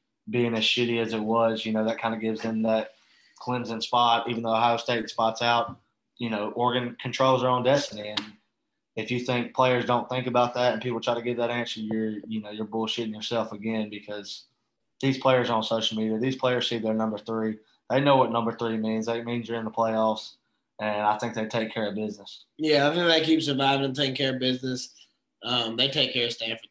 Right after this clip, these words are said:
Speaker 2: this week, though.
Speaker 1: Little S E C five o'clock matchup. We got Florida at Kentucky.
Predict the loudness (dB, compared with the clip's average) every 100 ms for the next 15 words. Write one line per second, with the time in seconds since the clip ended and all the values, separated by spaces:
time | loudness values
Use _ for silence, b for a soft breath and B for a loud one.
0 | -14 -14 -14 -16 -16 -16 _ _ _ _
1 | _ _ _ _ _ _ _ _ _ _
2 | _ _ _ _ _ _ 0 4 6 4
3 | 4 0 2 2 4 6 6 6 4 4
4 | 4 2 4 4 4 2 -4 _ _ _
5 | _ -6 -2 4 4 6 4 0 -8 _
6 | _ _ _ -2 4 6 8 6 4 2
7 | 2 4 4 2 -6 -4 2 2 2 -4
8 | -8 -8